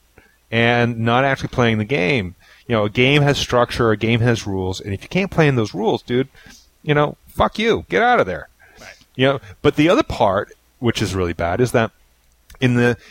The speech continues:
Speaker 1: in the mix between consoles, because it's available for console as well as for P Cs, we really lose the viability of the expansive capacity that the P C has to have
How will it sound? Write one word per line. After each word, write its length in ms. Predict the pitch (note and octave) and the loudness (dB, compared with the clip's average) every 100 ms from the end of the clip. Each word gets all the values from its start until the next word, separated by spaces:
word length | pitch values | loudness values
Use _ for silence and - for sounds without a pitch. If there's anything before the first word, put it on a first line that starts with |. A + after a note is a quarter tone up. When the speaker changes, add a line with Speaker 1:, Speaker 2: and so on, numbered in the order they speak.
| - | -4
Speaker 1:
in 100 | A#2+ | 0
the 180 | A#2 A#2+ | 0 0
mix 420 | G#2+ C3+ D#3+ - | 0 0 0 -2
between 580 | - - C3 A#2+ A#2 A2+ | -4 -2 0 2 0 -2
consoles, 840 | - C3 C3+ - C3 B2 B2+ B2+ | -4 -2 -2 -2 0 2 0 -2
because 300 | - - G2+ | -6 -6 -6
it's 160 | - - | -8 -8
available 300 | G#2 G#2+ G2+ | 0 2 0
for 140 | - | -2
console 520 | G#2+ - A#2 G#2+ G#2 F#2+ | -4 0 2 0 -2 -2
as 120 | F2+ | 0
well 300 | G2+ A2+ B2 | 2 4 4
as 180 | G2+ G2 | 0 -2
for 140 | F#2 | -6
P 180 | - F2+ | -10 -10
Cs, 400 | - F3 A#2 - - - - | -4 -2 -2 -4 -12 -20 -12
we 160 | - C3 | -2 0
really 320 | A#2+ D3+ F#3 | 2 2 2
lose 400 | C3 A2+ C#3 D#3+ | 2 0 0 -2
the 120 | - | -4
viability 920 | G2+ G#2 A2 G#2 - B2+ E3 G2 G2 G#2 | -2 0 0 0 0 0 0 -2 -4 -2
of 320 | G2+ G2 - | -2 -2 -6
the 120 | G2+ _ - | -10 _ -14
expansive 680 | - - - C#3+ D#3+ A#2+ | -10 -6 -2 -2 -2 -4
capacity 880 | - A2+ A2+ - C#3+ - - D#2+ D#2+ - - - - - | -2 -4 -2 0 2 0 -4 -12 -14 -18 -20 -20 -12 0
that 180 | A2 - | 0 0
the 40 | |
P 220 | - C#3 | -2 -2
C 280 | C#3 - A2+ | -2 0 0
has 500 | F#2+ D3 C3 G#2 G2+ | 0 0 2 0 0
to 100 | A2 | -2
have 380 | F2+ G#2 G#2 | 0 2 0